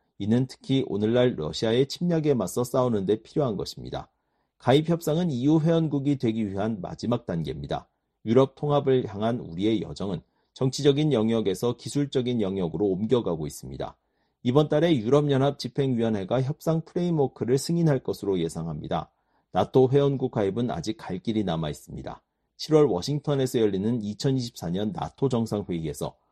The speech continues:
우크라이나가 가입 초청을 받을 수 있는지에 대한 협상이 진행 중입니다. 연내 가입 여부와 상관없이 우리 외교는 이 과제를 완수하기 위해 계속 노력할 것입니다.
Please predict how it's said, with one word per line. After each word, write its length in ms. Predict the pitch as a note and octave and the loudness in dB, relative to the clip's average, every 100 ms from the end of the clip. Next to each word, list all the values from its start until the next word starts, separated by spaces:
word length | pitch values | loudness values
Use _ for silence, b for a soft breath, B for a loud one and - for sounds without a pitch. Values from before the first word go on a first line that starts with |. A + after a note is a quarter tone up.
| _ _ - | _ _ -10
우크라이나가 720 | B2 D#3+ D3+ D3 C3+ C#3 C#3+ | -2 2 4 4 2 2 0
가입 320 | - G#2 B2+ | 0 -4 -2
초청을 460 | - D3 C3+ B2+ B2+ | -4 -4 -2 0 -2
받을 320 | - F2+ A2+ | -4 -2 -2
수 160 | - A2+ | -2 -2
있는지에 520 | G#2+ C3 B2 G#2+ F#2 | 0 0 2 2 2
대한 200 | E2 G#2+ | 0 -4
협상이 460 | A#2+ - A2 G#2+ G#2+ | -8 -6 -4 -2 -4
진행 280 | F#2 F2 | -4 -4
중입니다. 520 | D#2 - - B1 B1+ - _ _ _ _ | -6 -12 -12 -12 -12 -14 _ _ _ _
연내 280 | A2 C3 D3+ | 4 4 4
가입 360 | - A#2+ D3 C3 | 2 2 4 2
여부와 340 | A2+ A#2 C#3+ | 2 4 4
상관없이 720 | D3+ D#3+ C#3+ A#2+ F2+ - D#2 - _ _ _ | 2 -2 0 0 -2 -6 -10 -12 _ _ _
우리 200 | A2+ C3 | 2 4
외교는 480 | G#2+ F#2+ F#2 G#2 A#2+ | 4 2 2 0 0
이 180 | A#2 B2+ | 0 0
과제를 480 | - F2 E2 F#2+ A#2 | -2 -4 -2 0 0
완수하기 640 | E2 G2 - C3+ A#2 G#2 | -2 -4 0 0 0 -2
위해 220 | E2 F2 | -4 -4
계속 320 | F2+ F2+ A2 F#2 | -6 -4 -2 0
노력할 420 | F2+ F#2+ - E2 | -2 -2 -4 -6
것입니다. 540 | C#2+ - B1 A#1 - | -6 -10 -10 -12 -12